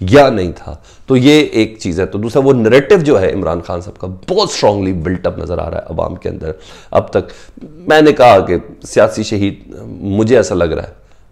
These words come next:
जो मैं इस वक्त मीडिया, सोशल मीडिया, दोस्त अहबाब और जितने भी लोगों से बात करो, तो ऐसा लग रहा है कि इमरान खान साहब बहुत तगड़े तरीके से, अ, अपनी इस कैंपेन का आगाज़ करने जा रहे हैं। अब मैंने आपको बताया ना कि दो दिन क्यों सिचुएशन।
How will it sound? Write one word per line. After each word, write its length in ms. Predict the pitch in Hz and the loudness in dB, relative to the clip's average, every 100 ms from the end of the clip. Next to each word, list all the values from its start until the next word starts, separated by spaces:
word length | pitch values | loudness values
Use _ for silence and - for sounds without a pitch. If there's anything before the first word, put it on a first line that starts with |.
| - | -14
जो 400 | 82 90 71 - | -4 -4 -4 -8
मैं 480 | - 87 95 95 92 | -10 -4 0 0 0
इस 160 | 87 - - | -2 -8 -10
वक्त 220 | 90 80 | -8 -8
मीडिया, 520 | 90 90 82 87 82 78 | -6 -4 -2 0 0 -2
सोशल 360 | - 78 92 | -8 -8 -6
मीडिया, 440 | 90 87 80 82 80 | -6 -4 -4 -4 -4
दोस्त 320 | 80 82 - | -4 -4 -4
अहबाब 460 | 82 78 78 73 - - - _ - | -6 -4 -4 -6 -14 -20 -20 _ -4
और 280 | 87 82 90 | 0 0 -2
जितने 460 | 87 87 92 90 92 | -8 -8 -10 -4 -4
भी 80 | 85 | -2
लोगों 200 | 87 82 | -4 -6
से 140 | 85 | -8
बात 240 | 78 - | -8 -8
करो, 200 | - 78 | -6 -6
तो 180 | 76 78 - - - | -6 -10 -14 -20 -8
ऐसा 180 | - 123 | -6 2
लग 60 | 117 | 2
रहा 60 | |
है 60 | 120 | 2
कि 60 | 123 | 0
इमरान 260 | 107 95 | 0 -2
खान 140 | 98 120 | -4 -8
साहब 240 | 110 98 | -8 -4
बहुत 340 | 123 139 135 107 | 0 0 0 -2
तगड़े 240 | 98 98 | 0 -2
तरीके 320 | 92 85 85 | -2 -6 -8
से, 200 | 82 - - _ _ _ _ _ _ _ | -14 -16 -20 _ _ _ _ _ _ _
अ, 60 | 92 | -4
अपनी 340 | 87 90 85 | -4 -4 -6
इस 100 | 87 | -8
कैंपेन 400 | - 90 85 85 | -4 -4 -2 -2
का 120 | 85 98 | -2 -8
आगाज़ 500 | - 95 80 82 - | -4 -4 -2 -6 -8
करने 200 | 78 87 | -10 -8
जा 80 | |
रहे 140 | 92 101 | -6 -6
हैं। 60 | |
अब 80 | - | -6
मैंने 200 | 127 131 | -2 0
आपको 200 | 127 - | -2 -4
बताया 200 | 113 127 | -4 -2
ना 80 | 170 | -2
कि 80 | 160 | -4
दो 260 | 113 104 | 0 0
दिन 180 | 113 117 | 0 -2
क्यों 180 | 113 92 | -2 -6
सिचुएशन। 420 | - - - - | -8 -18 -20 -20